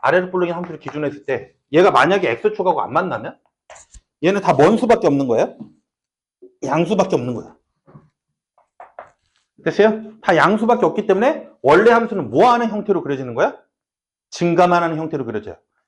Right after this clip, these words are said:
음, 증가만 하는 형태로 그려져요. 이해됐어? 그래서 삼 차 함수 개형은 크게 몇 가지가 있을까요?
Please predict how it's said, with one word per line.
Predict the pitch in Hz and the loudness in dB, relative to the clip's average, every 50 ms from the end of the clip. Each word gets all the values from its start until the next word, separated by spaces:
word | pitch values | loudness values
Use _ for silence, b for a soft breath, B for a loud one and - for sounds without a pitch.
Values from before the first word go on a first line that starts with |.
| _ _ _ _ _ _ _ _ | _ _ _ _ _ _ _ _
음, | 320 359 370 370 370 370 370 359 359 359 359 359 370 370 370 370 359 - | 4 6 6 6 6 6 8 8 8 8 8 8 8 8 8 8 6 4
증가만 | - - - - 170 160 156 151 | 2 -2 -2 -2 0 0 0 -2
하는 | 151 139 135 | -4 -8 -10
형태로 | 135 135 139 113 - | -12 -14 -16 -16 -14
그려져요. | 104 98 - - - - _ _ _ _ _ _ _ _ _ _ _ _ _ _ _ _ _ 156 | -14 -14 -14 -14 -18 -20 _ _ _ _ _ _ _ _ _ _ _ _ _ _ _ _ _ 0
이해됐어? | 190 180 147 - - 196 208 208 - - _ _ _ _ _ | 0 0 0 0 0 -2 -2 -2 -6 -14 _ _ _ _ _
그래서 | - 160 160 185 165 - - | -8 -2 -2 -2 -2 -2 -4
삼 | - 294 311 285 - | -4 -4 -4 -4 -4
차 | - 277 | -4 -4
함수 | 254 226 202 190 | -4 -4 -6 -6
개형은 | - 156 151 156 160 147 - | 0 0 0 0 0 -4 -10
크게 | - - - - 262 - - 117 | -14 -14 -2 -2 -2 -2 -2 0
몇 | 110 127 147 - - | 0 0 0 0 0
가지가 | - 226 214 180 180 180 147 | 0 0 0 0 -2 -2 -2
있을까요? | 131 - - 123 - 127 156 240 - | -4 -4 -8 -6 -2 -2 -2 -2 -4